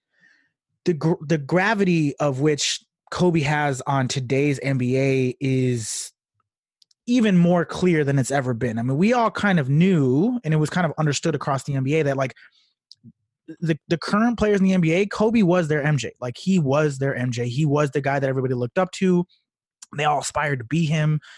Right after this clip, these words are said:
You know, Kyrie Irving was, like, a staunch, you know, uh, uh, Kobe guy. Jason Tatum worked, uh, uh, out with him in the off season to work on his,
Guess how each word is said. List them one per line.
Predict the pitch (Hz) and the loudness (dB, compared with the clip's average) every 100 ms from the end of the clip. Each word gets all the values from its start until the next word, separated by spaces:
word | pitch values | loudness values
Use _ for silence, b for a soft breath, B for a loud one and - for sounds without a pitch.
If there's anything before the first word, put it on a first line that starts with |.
| B | B
You | 139 | -8
know, | 117 | -6
Kyrie | - 170 170 147 | -4 -2 0 0
Irving | 151 160 156 | 0 0 0
was, | 131 123 | 0 -2
like, | 110 - - B B | -4 -6 -14 B B
a | - | -8
staunch, | - - 170 151 - - B B B | -6 -2 0 0 -2 -8 B B B
you | 151 | -4
know, | 123 120 123 | -2 -2 -2
uh, | 127 117 | -4 -2
uh, | 120 117 | -4 -4
Kobe | - 185 165 | -2 0 2
guy. | 160 165 | 2 0
Jason | 156 175 170 156 | 0 0 0 -2
Tatum | - 180 175 160 | 0 0 2 2
worked, | 156 - - | 2 -2 -6
uh, | 143 - | -4 -4
uh, | 139 | -4
out | 151 156 | -2 0
with | 151 | 2
him | 165 160 - | 2 0 0
in | 143 | -2
the | 123 | -2
off | - 165 - | -2 -2 -2
season | 175 170 151 165 | 0 0 2 0
to | - | 0
work | 135 143 139 | -2 -4 -4
on | 135 | -4
his, | 131 | -4